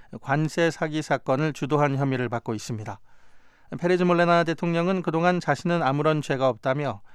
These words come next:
조사에 협조하겠다고 밝혀왔습니다. 페레즈 몰리나 대통령은 지난 이천십이 년부터 집권했으며 과테말라는 오는 육 일 차기 대통령 선거를 치릅니다.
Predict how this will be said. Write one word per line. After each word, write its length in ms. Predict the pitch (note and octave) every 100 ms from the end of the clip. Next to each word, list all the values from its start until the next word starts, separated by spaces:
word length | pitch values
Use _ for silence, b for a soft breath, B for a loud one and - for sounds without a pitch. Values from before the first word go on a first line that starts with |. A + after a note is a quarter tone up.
| -
조사에 400 | C#3+ C#3+ D3 D#3
협조하겠다고 680 | F3 - F3 D3 C#3+ C3
밝혀왔습니다. 800 | A#2 A#2+ B2 A2+ - A#2+ A2 G#2 b b b b b b -
페레즈 260 | E3 D#3+
몰리나 300 | D#3 D3+ D3+
대통령은 480 | C#3+ C#3+ D3 D3 F3
지난 320 | D#3 E3 E3
이천십이 760 | C#3+ C#3+ - E3 E3 - E3 E3
년부터 520 | D#3 D3 C3+ - C#3
집권했으며 840 | - - C3+ B2 A2+ C#3+ C#3 G2 - b b b
과테말라는 600 | - C3+ D#3 D3 D3 E3+
오는 340 | D#3 C#3+ D#3 C#3
육 180 | C3 C#3
일 180 | A#2+ -
차기 340 | - F3 D#3 D#3
대통령 540 | B2+ - D3 C#3 C3
선거를 460 | - B2 A#2 A2+ B2
치릅니다. 540 | - A2 F#2+ - -